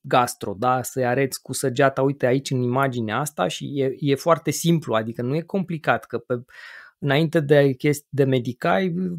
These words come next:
făceai captură de ecran, desenai tu o săgețică în Paint sau nu știu cum. Acum nu mai ai nevoie de asta, acum poți direct din aplicație,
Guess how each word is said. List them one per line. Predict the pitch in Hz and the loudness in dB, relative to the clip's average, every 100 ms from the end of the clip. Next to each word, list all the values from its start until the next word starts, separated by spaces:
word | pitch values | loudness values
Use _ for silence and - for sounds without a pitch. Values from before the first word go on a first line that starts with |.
| - | -10
făceai | - 196 240 175 | -4 -2 0 0
captură | - - - 143 | 0 -4 -2 -2
de | 123 139 | 0 0
ecran, | 135 175 175 139 | 2 2 2 0
desenai | 131 139 156 151 147 | -2 -2 0 0 0
tu | 147 | -2
o | |
săgețică | - 135 135 131 147 143 | -2 -4 -4 -4 -2 -2
în | 131 | 0
Paint | - 160 151 143 | 4 4 4 0
sau | 143 131 139 | 4 4 4
nu | 143 | 0
știu | - 147 | -4 -8
cum. | - 120 | -6 -6
Acum | 120 160 175 | -6 -2 2
nu | 175 | 4
mai | 180 170 | 4 4
ai | |
nevoie | 151 135 123 | 4 2 2
de | 117 | 2
asta, | 110 117 | 0 -2
acum | 147 147 - | 0 0 2
poți | 147 | 0
direct | 127 135 139 | 2 2 2
din | 139 | 2
aplicație, | 127 - - 170 160 160 | 0 -2 -2 0 2 0